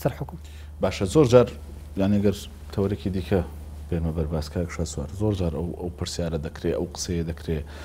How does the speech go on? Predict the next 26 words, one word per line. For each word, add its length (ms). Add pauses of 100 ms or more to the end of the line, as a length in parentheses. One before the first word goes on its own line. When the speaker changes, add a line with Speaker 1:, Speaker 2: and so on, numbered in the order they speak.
(220)
Speaker 2:
جا 160
ڕەنگە 320
بەشێکی 380 (100)
لە 100 (180)
ڕەخنەوە 480
بێ، 160
بەشێکی 400
لە 100
دڵسۆزیەوە 720
بێ. 120 (840)
ئە، 160 (640)
بۆچی 360
بەرەیەک 360
دروست 300
نابێ 260
لە 100
هەرێمی 380
کوردستان، 560 (120)
هەم 180
ئۆپۆزیسیۆن، 720
هەم 160
کەسایەتیە 520
ناڕازیەکان؟ 640 (320)
Speaker 1:
بەری 180
کوردستانی 260
Speaker 2:
جارێ 60